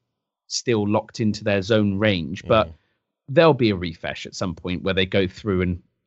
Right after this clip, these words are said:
Speaker 1: make the whole game work. Uh, I think at least.
Speaker 2: They
Speaker 1: I think
Speaker 2: s-,
Speaker 1: that makes
Speaker 2: they
Speaker 1: sense.
Speaker 2: still say that, uh, trade skills do not make sense to unlock account wide, so that's an example of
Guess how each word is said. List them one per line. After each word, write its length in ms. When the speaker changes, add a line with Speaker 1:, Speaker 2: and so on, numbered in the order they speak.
Speaker 1:
make 180
the 100
whole 200
game 460
work. 480
Uh, 300
I 120
think 220
at 80
least. 280
Speaker 2:
They 60
Speaker 1:
I 40
think 100
Speaker 2:
s-, 60
Speaker 1:
that 60
makes 200
Speaker 2:
they 80
Speaker 1:
sense. 80
Speaker 2:
still 200
say 260
that, 280
uh, 220
trade 260
skills 300
do 140
not 200
make 160
sense 340
to 120
unlock 320
account 320
wide, 300
so 100
that's 220
an 40
example 400
of 220